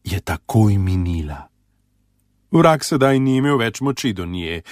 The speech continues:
in se je z groznim rjovenjem in šumom odpravil nazaj v svoje kraljestvo. Grofica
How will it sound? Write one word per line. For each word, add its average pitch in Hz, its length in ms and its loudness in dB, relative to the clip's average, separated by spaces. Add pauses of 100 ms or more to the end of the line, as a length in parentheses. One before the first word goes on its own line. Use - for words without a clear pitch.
(160)
in 113 100 2
se 117 120 4
je 113 60 4
z 101 120 -2
groznim 131 760 2
rjovenjem 87 840 -6 (220)
in 123 160 4
šumom 113 580 2 (240)
odpravil 104 500 0
nazaj 90 360 0
v 82 60 -6
svoje 82 400 -4
kraljestvo. 82 680 -8 (1200)
Grofica 156 680 0